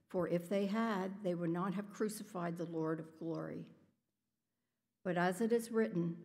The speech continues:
"What no eye has seen, nor ear heard,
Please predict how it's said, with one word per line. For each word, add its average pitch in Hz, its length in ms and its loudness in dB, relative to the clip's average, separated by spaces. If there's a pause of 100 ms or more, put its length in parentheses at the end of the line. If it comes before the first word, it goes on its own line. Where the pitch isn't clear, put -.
(560)
"What 175 180 -2
no 185 240 4
eye 196 220 2
has 202 220 -2
seen, 185 520 2 (140)
nor 175 240 0
ear 196 240 4
heard, 196 480 0